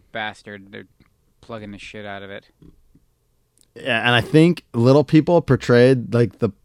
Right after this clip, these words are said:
Speaker 2: the costumes
Speaker 1: Oh,
Speaker 2: of
Speaker 1: really?
Speaker 2: Carlsbad,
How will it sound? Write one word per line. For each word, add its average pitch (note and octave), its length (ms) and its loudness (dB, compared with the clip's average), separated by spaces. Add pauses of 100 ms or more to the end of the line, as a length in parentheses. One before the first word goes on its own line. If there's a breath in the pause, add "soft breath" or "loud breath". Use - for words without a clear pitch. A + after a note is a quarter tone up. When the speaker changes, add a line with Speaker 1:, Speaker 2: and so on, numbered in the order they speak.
(420)
Speaker 2:
the A#2+ 80 0
costumes D3+ 840 2 (1700)
Speaker 1:
Oh, F3 100 -8
Speaker 2:
of A#2+ 180 2
Speaker 1:
really? C3 220 -6
Speaker 2:
Carlsbad, B2 800 6